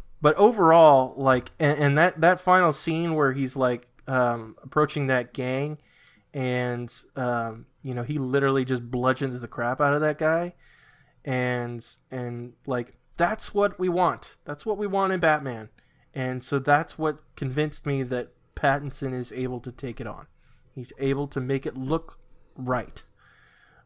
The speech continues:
Um, he doesn't look stupid in the costume. Um, the, the suit, you know, he doesn't look, like, super skinny. And, and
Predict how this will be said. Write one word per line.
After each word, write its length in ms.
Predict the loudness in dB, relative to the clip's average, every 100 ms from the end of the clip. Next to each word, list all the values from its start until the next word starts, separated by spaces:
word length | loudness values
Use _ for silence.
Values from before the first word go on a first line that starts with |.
| -4
Um, 300 | 0 0 -4
he 160 | -4
doesn't 320 | 2 2 2 -2
look 160 | -4
stupid 540 | -8 -4 -2 0 2 2
in 100 | 0
the 80 |
costume. 640 | 0 2 2 -2 -8 -8 -10 _ _ _ _ _ _ _ _ 0
Um, 600 | 4 6 4 0 -8 -16 _ _ -4
the, 320 | 2 4 4
the 160 | 0 -4
suit, 560 | -2 2 2 2 -6 -12
you 160 | -4 0
know, 160 | 0 2
he 100 | 4
doesn't 300 | 4 4 0
look, 200 | -2 2
like, 180 | 0 0
super 380 | -2 -2 0
skinny. 560 | -4 -2 0 2 2 -2 -10 -20 _
And, 240 | 0 2 2
and 480 | 2 2 2 0